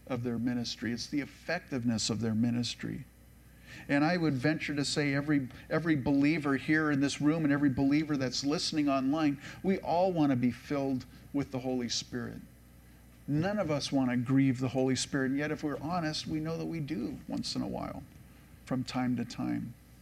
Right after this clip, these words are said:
But I love what it says in First John one nine, "If we confess our sins, he's faithful and just to forgive us of our sins and to cleanse us from all unrighteousness." And each day is a new opportunity to live your life for Christ.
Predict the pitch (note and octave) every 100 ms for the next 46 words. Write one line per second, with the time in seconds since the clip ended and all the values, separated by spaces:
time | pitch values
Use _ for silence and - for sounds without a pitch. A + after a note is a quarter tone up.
0 | - - - - - - - - - D3
1 | C#3 C#3 D#3+ E3+ D3+ - E3 D3+ C3 A#2
2 | - D3+ C3+ - D3+ D3 D3 D3 D3+ D#3+
3 | C#3+ C#3+ C3 C#3+ C#3+ - D3 - C#3 C3+
4 | - F2 D2+ E2 - - - - - -
5 | - - D3 - D#3 D#3 D3+ D#3 C#3 D3+
6 | D3+ F3 - C3 C#3+ F3 - C3 B2+ -
7 | C#3+ C#3 C3 A#2+ - - F3+ F#3+ C3+ B2+
8 | - - - - D3 C#3+ D3 D3 C#3 D3+
9 | F#3+ - B2 - A2+ - - - - -
10 | - - - - - - - - C#3+ C#3+
11 | G3 G3 - B2+ D#3 G#3 C#3 B2+ D3 D3+
12 | D3 D#3+ F3+ E3 F3 F3 F3 F#3+ D3 B2+
13 | B2+ C#3 D#3+ D#3 D3+ C#3 D3+ D3 - -
14 | - F#3 - -